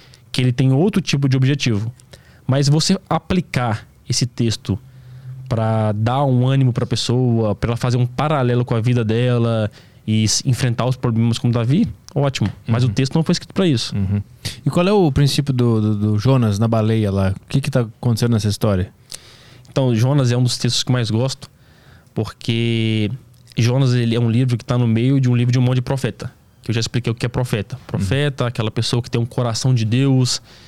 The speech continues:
Speaker 1: ele sente o que Deus tá sentindo, ele é um crítico social.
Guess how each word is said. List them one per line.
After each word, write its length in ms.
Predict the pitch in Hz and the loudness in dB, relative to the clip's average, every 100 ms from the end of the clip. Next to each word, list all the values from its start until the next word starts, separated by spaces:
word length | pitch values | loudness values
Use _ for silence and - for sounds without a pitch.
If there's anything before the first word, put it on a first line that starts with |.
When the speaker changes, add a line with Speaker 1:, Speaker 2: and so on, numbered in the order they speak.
| - - | -10 -2
Speaker 1:
ele 140 | 117 | 0
sente 440 | - - 147 - | 0 0 0 -2
o 20 | - | -2
que 80 | 127 | 0
Deus 200 | 120 - | 0 -2
tá 80 | |
sentindo, 520 | 120 113 - 135 139 127 | -4 -2 0 2 2 2
ele 100 | 113 | 0
é 40 | |
um 60 | 117 | 0
crítico 340 | 135 131 - | 0 -2 -2
social. 460 | 127 - 131 101 | -2 0 -2 -2